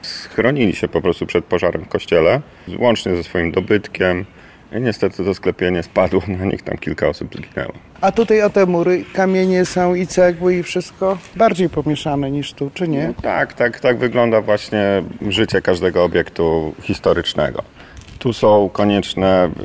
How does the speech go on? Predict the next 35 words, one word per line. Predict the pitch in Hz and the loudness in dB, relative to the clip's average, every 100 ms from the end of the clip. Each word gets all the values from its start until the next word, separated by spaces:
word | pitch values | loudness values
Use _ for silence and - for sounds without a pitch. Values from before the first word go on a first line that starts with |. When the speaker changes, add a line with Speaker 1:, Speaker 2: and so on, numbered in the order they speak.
| 69 - | -10 -4
Speaker 1:
właściwie | 95 - 87 92 | -4 -2 -2 2
remonty | 87 90 90 85 - 80 | 4 4 4 2 -2 -8
co | - 78 80 - - - - - - | -2 -2 -2 -6 -20 -20 -20 -20 -16
dwadzieścia, | - 85 80 85 82 - | -4 -2 2 0 0 -6
trzydzieści | 78 - 80 85 - - | -6 -6 -4 -4 -6 0
lat. | 78 76 | 0 0
Jeżeli | 95 104 | -2 -2
tego | 95 92 92 | 0 0 0
się | 110 | -2
nie | 90 85 76 - | 0 0 -2 -6
wykonuje, | - - 98 92 95 98 92 | -10 -4 -2 0 2 2 2
to | 90 - | 0 -2
te | 110 | -2
budynki | 95 104 104 92 | -2 -2 -2 -2
po | 92 80 | -6 -4
prostu | - 87 - 82 76 | -2 -4 -2 -2 -2
tak | - - | -8 -8
sobie | - 85 82 | -6 0 0
stopniowo | - 85 - 76 73 | 0 -4 -4 -6 -2
umierają. | 76 78 67 65 - - - - - - - | -4 -4 -4 -6 -8 -12 -20 -20 -20 -20 -6
Tu | 160 | -4
widzimy | 175 131 127 | 2 4 4
po | 127 | 4
prostu | 120 117 123 | 2 0 2
nawarstwienia, | 113 107 107 - 123 104 95 | 4 4 0 0 2 2 2
naprawy, | 113 110 120 104 87 73 78 69 - | 0 2 2 4 2 -2 -6 -12 0
tak | 107 95 | 0 2
żeby | 98 90 | -4 0
utrzymać | 98 85 - 104 92 | -2 -2 -4 -2 -2
ten | - 87 | -2 -2
mur | 87 82 87 95 - - - | 0 0 0 -4 -20 -20 -4
w | |
jako | 92 98 82 | -2 -2 -2
takim | 92 87 85 | -4 -4 -8
stanie. | - - - - | -8 -8 -8 -12